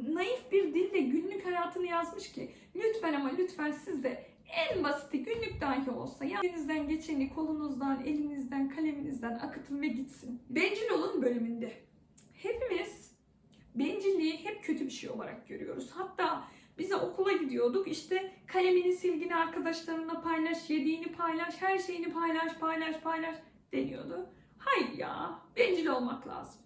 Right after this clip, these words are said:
Vallahi bencil olmak. Ben eskiden böyle, e,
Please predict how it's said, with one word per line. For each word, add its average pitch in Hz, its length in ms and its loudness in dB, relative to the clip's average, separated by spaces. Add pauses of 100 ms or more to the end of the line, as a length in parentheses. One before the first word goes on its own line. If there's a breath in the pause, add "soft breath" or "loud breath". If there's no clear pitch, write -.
(840 loud breath)
Vallahi 339 420 6
bencil 302 260 0
olmak. 269 360 0
Ben 466 120 6 (120)
eskiden 392 380 2
böyle, 359 400 2 (320 loud breath)
e, 269 400 4